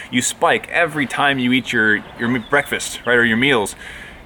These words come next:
That can lead to burnout because of the frustration we feel when the expectation of success is not best,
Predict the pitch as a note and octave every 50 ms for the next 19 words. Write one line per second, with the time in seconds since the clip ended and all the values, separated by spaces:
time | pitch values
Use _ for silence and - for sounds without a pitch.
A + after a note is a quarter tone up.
0 | - - - - - G#2+ G#2+ A2 B2+ D3+ F3 F#3+ - - - - D#3+ D3+ D3 D3
1 | D3+ B2+ - A#2+ G#2+ B2 C#3+ D#3 D3 C3+ B2 - C3+ B2 - - D3 D#3 D#3 C#3
2 | C3 A#2+ - - B2+ A#2 - - C#3 D#3 D#3 - - B2+ A2 A2+ C#3 D#3 - -
3 | - A#2+ A#2 B2 D#3 F#3 F#3 - - - - - - - B2 B2 A#2+ A#2+ F2 C3
4 | - - - C#3 A#2+ - - - D3+ D#3+ D#3 - - B2 A2+ - - B2 D3 C#3+
5 | - - B2 A2+ - - - G3+ F#3 E3+ D3+ - C#3 C3+ B2 A2 A#2+ A#2+ A#2+ B2+
6 | C#3 D#3+ - - - G#2 G2+ - E3+ E3 C3+ A#2 - - - - - -